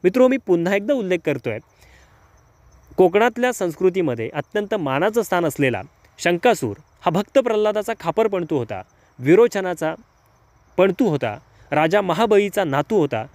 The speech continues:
तर बाणासुराचा पुत्र होता असा उल्लेख आह साळुंके सर आपल्या बळीवंश ग्रंथामध्ये करतात किंवा भारतीय पुराणांमध्ये सुद्धा हा उल्लेख आलेला आहे.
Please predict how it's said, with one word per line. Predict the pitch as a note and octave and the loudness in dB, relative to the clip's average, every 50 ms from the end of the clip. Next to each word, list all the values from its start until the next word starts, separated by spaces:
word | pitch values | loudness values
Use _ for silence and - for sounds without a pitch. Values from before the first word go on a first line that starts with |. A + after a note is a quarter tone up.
| _ _ _ | _ _ _
तर | - C#3+ | -4 -4
बाणासुराचा | B2 B2 B2 B2+ D3 F3+ F3 - F3 D#3+ D3+ C#3+ D3+ D#3 D#3+ - _ - | -2 -2 -2 0 0 -2 -2 -2 -2 -2 0 -2 -4 -6 -8 -10 _ 0
पुत्र | G#3 G3+ - A3 | 0 2 4 2
होता | F#3+ C#3+ C3 - A#2 A2 A#2+ - _ _ _ - | 2 2 2 -2 -4 -6 -6 -12 _ _ _ -8
असा | C#3+ - A3 G3+ | -2 0 2 2
उल्लेख | F3 D3+ C3 B2 B2 B2+ - _ _ _ _ - _ | 2 2 0 -2 -4 -6 -6 _ _ _ _ -12 _
आह | - C#3+ F#3+ | -2 0 0
साळुंके | A#3+ - F#3 F3+ E3+ E3 D3+ D#3+ | 2 2 2 2 2 2 0 0
सर | D3 - C3+ B2 - - _ _ - - | 0 0 -4 -6 -6 -10 _ _ -6 -4
आपल्या | B2+ - E3 E3+ C3+ C3 D#3 - _ _ _ _ _ | -2 0 2 2 2 0 -2 -8 _ _ _ _ _
बळीवंश | B2 A#2+ D3+ F#3+ A3+ A3 A3 G#3 F#3+ - | 0 2 4 4 4 2 0 0 0 -4
ग्रंथामध्ये | G3+ F3 F3 E3 D#3+ - D#3 D3+ D3 D3 C#3 | -4 -2 -2 -4 -4 -4 -6 -4 -4 -4 -4
करतात | - B2 A2+ - D3 D#3+ - _ _ - | -6 -6 -4 -4 -4 -4 -4 _ _ -6
किंवा | F#3+ E3+ | -4 -2
भारतीय | C#3 C3 C3 - F3 F3+ | -2 -2 -2 -2 -2 -2
पुराणांमध्ये | E3 - C#3 C#3 C#3+ D#3+ F3+ F#3+ F#3+ F3 D#3+ E3+ | -2 0 0 0 2 2 0 0 0 0 0 0
सुद्धा | D#3 - E3 E3 | -2 -2 -4 -4
हा | C#3+ D3 | -2 -2
उल्लेख | C3+ B2+ A#2+ C3+ E3 - | -2 -2 -2 -4 -4 -4
आलेला | B2+ A#2+ A#2 A2+ G#2 G2 F#2 | -4 -4 -4 -4 -4 -6 -8
आहे. | F#2 - | -8 -10